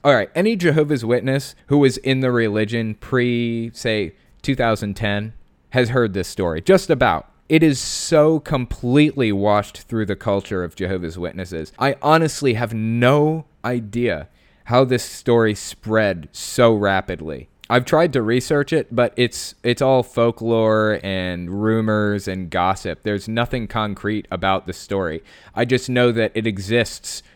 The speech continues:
through all of Jehovah's Witnesses. It does not make any sense. Really fascinating. But there are different versions of the story, too. Like, some people say she had a storybook, and it was about Smurfs,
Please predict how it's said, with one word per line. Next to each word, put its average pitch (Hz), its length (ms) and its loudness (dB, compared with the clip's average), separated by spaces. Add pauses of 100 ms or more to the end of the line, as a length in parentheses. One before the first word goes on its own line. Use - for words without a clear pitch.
through 127 380 2
all 139 360 8
of 127 140 2
Jehovah's 113 500 2
Witnesses. 87 600 -2
It 120 120 0
does 117 200 0
not 113 260 0
make 101 200 -2
any 90 160 -4
sense. - 520 -12 (180)
Really 117 280 4
fascinating. 90 640 -4 (400)
But 190 160 6
there 220 120 8
are 196 60 6
different 175 280 2
versions 110 380 0
of 92 60 -4
the 90 100 -2
story, 87 360 -2
too. 85 380 -4
Like, 92 240 0 (160)
some 123 200 0
people 120 240 0
say 101 200 -2
she 104 160 -4
had 101 140 -2
a 85 60 -8
storybook, 95 880 0 (120)
and 104 140 -2
it 101 100 -2
was 92 160 -4
about 87 300 -2
Smurfs, 85 600 -8